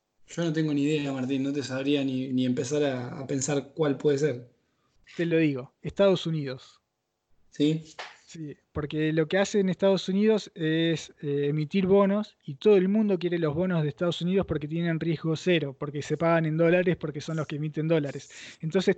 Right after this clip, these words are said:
Speaker 2: todo el mundo tiene bonos de Estados Unidos y es el mayor deudor del mundo.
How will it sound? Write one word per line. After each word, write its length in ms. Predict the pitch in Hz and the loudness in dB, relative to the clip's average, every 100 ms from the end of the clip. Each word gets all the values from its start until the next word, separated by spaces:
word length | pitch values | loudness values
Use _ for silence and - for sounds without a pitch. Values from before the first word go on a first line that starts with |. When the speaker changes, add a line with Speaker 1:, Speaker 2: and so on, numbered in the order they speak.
| - | 2
Speaker 2:
todo 220 | 262 247 | 4 6
el 80 | 208 | 6
mundo 460 | 220 233 226 233 | 4 4 4 2
tiene 320 | - 190 185 | 0 0 0
bonos 320 | 170 190 190 165 | 2 4 4 2
de 80 | |
Estados 340 | 156 180 175 156 | 0 0 0 0
Unidos 340 | 185 202 190 | 2 2 2
y 40 | 165 | -2
es 140 | 156 | -2
el 80 | 160 | 0
mayor 440 | 156 147 180 185 185 | 0 2 2 2 0
deudor 560 | 147 143 151 175 190 - | -2 0 4 4 2 -2
del 160 | 160 147 | -4 2
mundo. 520 | 190 185 151 139 135 | 4 4 2 -6 -14